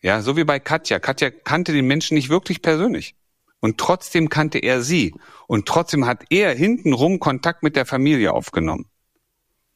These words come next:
Was eine Mordswirkung hatte, weil sie nicht mit, von all dem überhaupt nichts wusste. Und das ist das Wichtige. Das ist diese Magie,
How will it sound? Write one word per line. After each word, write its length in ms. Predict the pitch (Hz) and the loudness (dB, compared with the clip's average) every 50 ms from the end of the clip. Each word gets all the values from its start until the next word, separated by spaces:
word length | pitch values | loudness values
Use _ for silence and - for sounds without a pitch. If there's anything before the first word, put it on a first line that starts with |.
| _ - | _ -2
Was 180 | - 117 - | -2 0 0
eine 120 | 120 113 107 | 2 2 4
Mordswirkung 680 | 110 123 131 135 - - - 131 143 - - 104 80 - | 4 2 2 0 -4 -4 0 0 0 2 2 -2 -2 -2
hatte, 300 | - 85 - - - - _ _ _ | -4 -6 -8 -10 -12 -14 _ _ _
weil 180 | - 90 87 87 | -2 -2 0 0
sie 280 | 92 104 139 156 139 | 0 0 2 2 4
nicht 260 | 110 98 92 - - - | 4 4 2 0 -2 -4
mit, 160 | 101 101 - | -4 -4 -2
von 180 | - 110 107 | -2 -2 0
all 180 | - - 135 156 | 0 0 0 0
dem 140 | 147 147 139 | 0 0 0
überhaupt 240 | 131 123 120 - - | 2 0 0 0 -2
nichts 180 | 117 - - | -4 -2 0
wusste. 280 | 120 113 - - - - _ _ _ _ _ _ _ _ _ _ _ _ _ _ - - - - - _ _ - | -2 -2 -2 -2 -10 -14 _ _ _ _ _ _ _ _ _ _ _ _ _ _ -20 -20 -20 -20 -20 _ _ -6
Und 220 | - 87 87 82 _ _ _ | -4 -4 -4 -4 _ _ _
das 240 | - 117 123 139 - | 0 0 0 0 0
ist 200 | 104 - - - | -2 -2 -2 -2
das 160 | - 107 - | -4 -4 -2
Wichtige. 440 | 95 92 - - - - 90 - - - 113 - _ _ _ _ _ _ - | -2 -4 -4 -4 -6 -6 -6 -6 -8 -10 -12 -16 _ _ _ _ _ _ -6
Das 180 | - 113 117 | -4 -2 0
ist 160 | 135 123 - - | 0 -2 0 0
diese 220 | 135 117 123 117 | 0 2 2 2
Magie, 640 | 113 110 110 107 98 98 123 139 135 104 78 73 | 2 2 0 0 -2 -2 0 2 2 2 0 -2